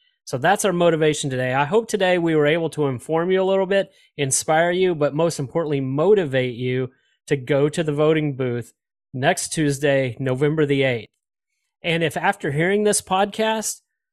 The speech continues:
you feel strongly to vote for the liberal, progressive, Democratic Party,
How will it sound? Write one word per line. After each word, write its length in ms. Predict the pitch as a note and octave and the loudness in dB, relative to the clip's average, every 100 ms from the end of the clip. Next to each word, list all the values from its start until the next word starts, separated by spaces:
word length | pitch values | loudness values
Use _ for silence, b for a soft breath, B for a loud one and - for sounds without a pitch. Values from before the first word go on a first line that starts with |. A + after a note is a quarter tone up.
| _ D3 | _ -6
you 140 | E3+ | -6
feel 240 | - D#3+ | 0 0
strongly 680 | C#3 - - D#3+ F3 G3+ G3+ | 2 -4 -2 0 2 2 0
to 160 | F#3+ E3 | -2 -2
vote 420 | C#3+ D#3+ G#3 G#3+ - _ _ _ _ | 2 2 2 0 -4 _ _ _ _
for 160 | E3+ D3 | -2 0
the 100 | D3 | 2
liberal, 400 | D3+ D#3+ F#3 F#3+ | 2 2 2 2
progressive, 800 | - C#3+ C#3+ D#3+ - F#3+ F3 | -2 -2 0 0 0 -2 -2
Democratic 500 | D#3 F3 E3 F3 F3 | -2 -2 -2 -2 -2
Party, 540 | - E3 F3+ F#3 F#3 | -2 -2 0 -2 -4